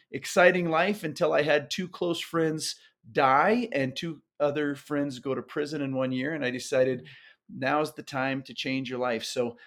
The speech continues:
moved back home with my parents at twenty-one, and they were, you know, happy I was home, but worried about me, uh, because I had very low self-image, was struggling with every aspect of my life, and had a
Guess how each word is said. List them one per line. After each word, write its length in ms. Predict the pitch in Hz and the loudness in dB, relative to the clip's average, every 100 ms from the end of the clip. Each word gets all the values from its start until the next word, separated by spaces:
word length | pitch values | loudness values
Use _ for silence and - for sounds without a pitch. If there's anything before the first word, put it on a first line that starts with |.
| _ 170 | _ -2
moved 160 | 196 | 2
back 220 | 208 185 | 4 4
home 160 | 196 190 | 2 -2
with 100 | 160 | -2
my 140 | 156 | -2
parents 440 | 151 165 160 165 - | -2 -2 -2 -4 -6
at 80 | - | -10
twenty-one, 640 | 156 151 139 139 139 135 _ _ _ _ 139 | -6 -4 -4 -2 -4 -6 _ _ _ _ -2
and 500 | 139 139 139 139 - - _ _ _ _ _ - | 2 2 0 -2 -6 -10 _ _ _ _ _ -18
they 440 | 131 170 175 190 | 2 4 6 4
were, 480 | 165 175 175 170 170 175 | 2 0 0 -2 -6 -6
you 100 | 160 | -2
know, 260 | 131 123 - - | -2 -4 -14 -2
happy 400 | 160 190 208 185 | 4 4 6 4
I 60 | |
was 160 | 170 - | 6 4
home, 240 | 208 220 | 2 2
but 120 | 160 | 2
worried 320 | 139 175 196 151 | 2 2 0 0
about 280 | 120 107 | -2 -2
me, 260 | 123 196 240 - - - | -2 -4 -6 -12 -20 -8
uh, 260 | 123 120 120 | -4 -2 -4
because 340 | 127 156 143 | -4 -4 -2
I 60 | 135 | -2
had 100 | 123 | 0
very 160 | 156 | 0
low 160 | 147 143 | 0 -2
self-image, 640 | - 131 127 131 131 131 | 0 -2 -2 -4 -4 -6
was 140 | 135 - | -8 -10
struggling 640 | - 147 143 143 135 131 | 2 2 2 -2 -2 -2
with 220 | 127 127 | -4 0
every 280 | 147 147 131 | 0 2 2
aspect 460 | 131 - 135 - | 2 -2 -10 -8
of 100 | 120 | -8
my 120 | 117 110 | -6 -6
life, 380 | 107 127 139 | -4 -6 -8
and 200 | 120 113 113 - - _ | -8 -8 -10 -20 -20 _
had 200 | 135 131 | -2 0
a 240 | 120 123 | 0 -2